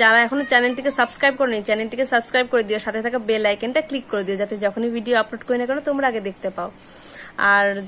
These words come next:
তোমরা আজকে কে কি করলে বাড়িতে, আর আমার ভিডিও যদি তোমাদের ভালো লেগে থাকে, তো অবশ্যই like, comment, share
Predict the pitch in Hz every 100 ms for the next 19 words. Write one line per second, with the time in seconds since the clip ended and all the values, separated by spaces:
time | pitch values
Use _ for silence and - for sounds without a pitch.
0 | 202 240 240 247 240 - 277 262 254 269
1 | 240 247 240 233 214 220 220 240 - -
2 | - - - 208 208 208 233 240 247 254
3 | 240 254 247 240 240 208 220 233 240 240
4 | 247 240 220 254 254 285 247 226 247 247
5 | 240 247